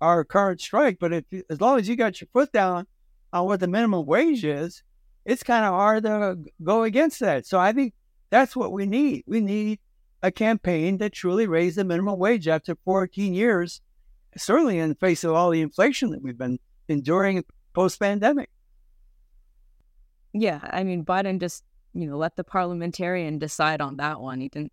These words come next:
Speaker 2: really seem to care so much about increasing the minimum wage, for whatever reason. I mean, he was in a position to actually do something and he didn't, which is, you know, it's pretty regrettable.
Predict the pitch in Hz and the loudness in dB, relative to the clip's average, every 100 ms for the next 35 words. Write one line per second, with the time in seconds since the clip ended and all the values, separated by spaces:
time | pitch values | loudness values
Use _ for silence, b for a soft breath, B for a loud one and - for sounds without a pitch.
0 | _ 165 185 175 - 170 165 - 156 - | _ -8 -4 -4 -4 -6 -4 -6 -6 -4
1 | 165 - 156 156 156 156 156 156 165 170 | -4 -2 -6 -4 -4 -6 -6 -6 -8 -6
2 | 160 160 160 156 156 160 165 160 - _ | -6 -4 -4 -6 -6 -4 -4 -4 -8 _
3 | _ _ _ - 190 185 180 180 165 170 | _ _ _ -6 -2 0 0 -2 -2 -2
4 | 170 156 131 139 151 156 175 170 160 170 | -2 -2 -2 -2 -2 -4 -4 -4 -4 -4
5 | - 160 160 165 160 160 - 151 147 - | -6 -6 -4 -4 -6 -8 -6 -8 -8 -8
6 | 156 151 139 - _ _ - 190 - 160 | -8 -6 -8 -12 _ _ -4 -2 -2 -4
7 | - 139 - 156 156 151 147 - 175 156 | -2 -4 -4 -6 -6 -8 -10 -8 -6 -2
8 | 160 139 - 147 - 143 135 - - _ | -2 -4 -8 -12 -8 -8 -8 -16 -20 _
9 | _ _ - 170 - - _ - - - | _ _ -8 -8 -8 -14 _ -16 -16 -6
10 | 214 208 170 143 147 165 - - - | -2 -2 -2 -4 -2 -4 -6 -10 -12